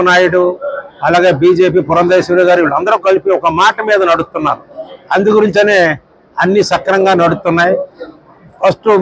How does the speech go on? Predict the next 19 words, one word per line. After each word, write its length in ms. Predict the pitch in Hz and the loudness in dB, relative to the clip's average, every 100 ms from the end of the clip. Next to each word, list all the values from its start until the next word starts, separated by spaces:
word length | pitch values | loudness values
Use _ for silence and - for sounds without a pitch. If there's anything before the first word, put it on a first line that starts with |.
| 170 | 2
చంద్రబాబు 460 | 165 190 196 190 185 | 0 2 4 4 4
నాయుడు 200 | 185 185 185 | 2 2 2
గారు 120 | 160 | 2
ఎప్పుడూ 220 | 135 180 185 165 | -2 0 0 -2
చెప్పేది 320 | - 180 170 | -2 -2 0
ఏంటంటే 340 | 160 160 151 196 190 - - - - 135 | 0 -2 0 -2 -2 -6 -18 -20 -10 -2
విద్య 280 | 165 147 202 165 | -2 0 0 2
బాగా 260 | 170 175 175 156 | 2 4 2 2
ఉండాలి, 480 | 165 175 160 156 165 123 - _ - - - 180 | 2 2 2 2 -2 -4 -8 _ -20 -20 -6 0
పిల్లల్ని 360 | 190 202 196 170 | 2 2 2 0
చదివించాలి, 720 | 165 175 170 160 156 165 156 110 123 | 0 0 -2 0 0 2 0 -4 -4
అందు 180 | 175 208 | -4 0
గురించినే 360 | 214 214 196 202 180 | 0 0 0 0 0
విద్యా 240 | 156 196 | 2 0
దీవెన 340 | 185 185 175 165 | 2 2 0 -4
పెట్టాడు. 320 | 147 - 139 - _ _ _ _ _ | -6 -4 -6 -6 _ _ _ _ _
పిల్లలు 280 | 180 214 202 185 | 2 4 2 2
బాగా 200 | 190 196 170 | 2 2 2
చదువుకుంటే 560 | 170 180 185 170 185 | 0 0 -2 -2 0